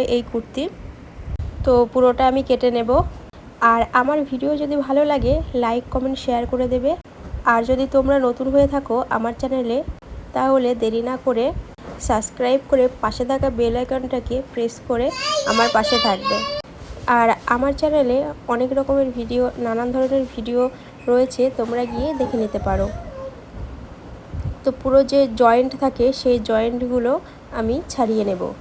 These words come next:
মানে কেটে নেব। আর যদি, আহ, হাতের সাহায্যে ছিঁড়ে নিতে পারো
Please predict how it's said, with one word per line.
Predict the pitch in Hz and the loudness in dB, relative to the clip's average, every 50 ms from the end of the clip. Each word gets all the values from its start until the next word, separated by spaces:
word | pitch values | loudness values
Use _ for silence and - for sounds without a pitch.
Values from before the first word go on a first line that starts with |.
| - | -12
মানে | - - 240 233 - | -8 -6 -6 -4 -2
কেটে | - 240 226 220 214 | -2 -2 -2 -2 -2
নেব। | 208 190 185 180 196 220 - - - - - - - - - - - - - - - - - - - - - - - - - - - - - - - - - - | -2 -4 -4 -6 -6 -8 -8 -10 -10 -8 -6 -6 -6 -6 -8 -8 -10 -14 -14 -14 -16 -16 -16 -16 -18 -16 -16 -16 -16 -16 -16 -16 -16 -18 -18 -18 -20 -12 -4 0
আর | 233 226 226 220 220 | 0 2 2 2 0
যদি, | 247 240 226 254 254 254 254 | 0 0 0 0 0 -2 -2
আহ, | - - - - - - - - 226 233 220 214 214 202 - - - - - - - - - - - - - - - | -4 -8 -10 -12 -14 -14 -8 -4 -2 0 2 2 0 0 -2 -6 -14 -20 -20 -18 -18 -20 -20 -20 -20 -20 -20 -14 -2
হাতের | - 262 247 - 262 254 | 0 0 2 2 0 0
সাহায্যে | - 269 269 247 269 269 | 2 0 2 2 2 0
ছিঁড়ে | - - 254 254 247 | 0 -2 -2 0 2
নিতে | 269 262 277 269 | 2 2 2 2
পারো | 262 233 214 220 | 2 2 0 0